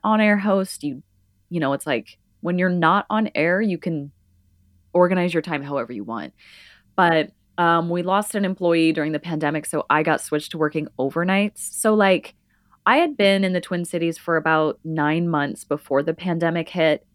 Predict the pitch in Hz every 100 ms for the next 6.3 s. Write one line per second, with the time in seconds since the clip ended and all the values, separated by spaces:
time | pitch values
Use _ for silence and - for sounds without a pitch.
0 | _ - 170 156 143 143 - 202 269 381
1 | - 427 453 269 202 180 156 156 143 -
2 | 131 107 _ _ _ - 185 226 196 156
3 | 151 147 - 185 180 131 139 151 - 175
4 | 175 165 156 147 139 131 113 - 143 151
5 | 147 156 151 151 - 151 151 147 147 -
6 | 180 175